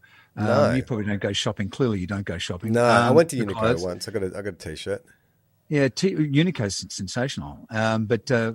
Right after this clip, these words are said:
Speaker 1: there's a, there's a Roger Federer. Let
Speaker 2: This
Speaker 1: me just ask my,
Speaker 2: show is
Speaker 1: let me
Speaker 2: not
Speaker 1: just ask
Speaker 2: sponsored
Speaker 1: my,
Speaker 2: by
Speaker 1: no,
Speaker 2: Uniqlo.
Speaker 1: that's my girlfriend.
Speaker 2: Okay.
Speaker 1: Leanne, what do I want for Christmas?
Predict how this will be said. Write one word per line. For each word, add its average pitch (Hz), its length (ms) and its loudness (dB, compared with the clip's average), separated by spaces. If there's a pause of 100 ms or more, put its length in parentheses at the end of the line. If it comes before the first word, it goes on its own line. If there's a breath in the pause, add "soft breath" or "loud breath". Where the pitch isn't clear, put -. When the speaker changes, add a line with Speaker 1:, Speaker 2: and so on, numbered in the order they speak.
(100)
Speaker 1:
there's 123 200 -4
a, 131 80 -4
there's 131 240 -2
a 117 140 2 (640 soft breath)
Roger 147 240 2
Federer. 139 260 2
Let 143 80 0
Speaker 2:
This 226 160 4
Speaker 1:
me 254 60 0
just 214 140 -4
ask 165 180 0
my, - 60 2
Speaker 2:
show 165 220 12
is 143 100 2
Speaker 1:
let - 40 -2
me 156 60 10
Speaker 2:
not 147 40 0
Speaker 1:
just - 80 -2
ask - 60 -4
Speaker 2:
sponsored 143 300 4
Speaker 1:
my, 90 40 -4
Speaker 2:
by 113 220 6
Speaker 1:
no, 107 80 -4
Speaker 2:
Uniqlo. 110 400 -2
Speaker 1:
that's 80 160 -10
my - 100 -14
girlfriend. 165 460 -12 (500)
Speaker 2:
Okay. 87 200 -6 (140)
Speaker 1:
Leanne, 226 160 -16 (100)
what 262 120 -10
do 277 80 -12
I - 20 -6
want 233 220 -6
for 185 80 -10
Christmas? 185 680 -6